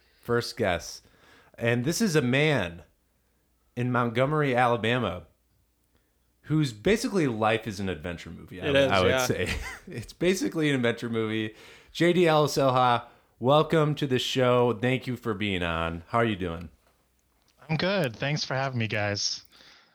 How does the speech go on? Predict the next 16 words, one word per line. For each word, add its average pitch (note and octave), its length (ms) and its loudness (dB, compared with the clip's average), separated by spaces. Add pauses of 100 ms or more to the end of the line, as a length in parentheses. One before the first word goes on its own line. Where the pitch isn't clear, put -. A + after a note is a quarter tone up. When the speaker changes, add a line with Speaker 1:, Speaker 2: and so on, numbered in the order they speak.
(580)
Speaker 3:
I'm B2 120 0
glad B2+ 180 -2
I A#2+ 60 -4
can B2 120 -2
finally B2 280 -4
get B2 100 -4
into A#2 160 -4
this A2+ 320 -4 (300)
podcast A2+ 680 -4
world. G#2+ 480 -4
Speaker 1:
You C3 240 0
are D3 140 4
in D3 40 2
the C#3+ 80 0
world. A#2+ 460 2
Uh, A#2 280 2